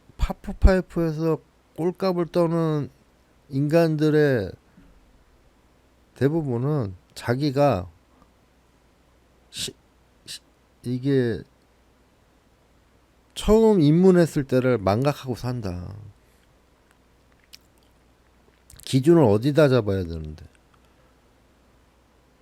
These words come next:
여-,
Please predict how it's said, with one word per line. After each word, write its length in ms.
여-, 140